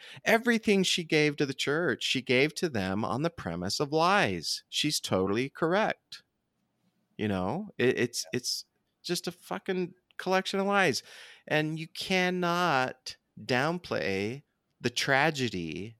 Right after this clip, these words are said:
Speaker 1: and the impact of that on people.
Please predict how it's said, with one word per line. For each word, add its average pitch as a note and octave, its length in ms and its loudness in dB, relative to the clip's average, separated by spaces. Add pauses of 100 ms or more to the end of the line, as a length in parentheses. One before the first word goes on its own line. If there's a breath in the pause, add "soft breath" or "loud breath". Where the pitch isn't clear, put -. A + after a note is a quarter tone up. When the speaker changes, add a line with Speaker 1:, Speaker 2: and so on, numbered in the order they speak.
Speaker 1:
and G#2+ 140 -2
the G2+ 140 -2
impact G#2+ 600 -2
of D#2 140 -10
that D2 420 -4
on F2+ 180 -4
people. - 600 -12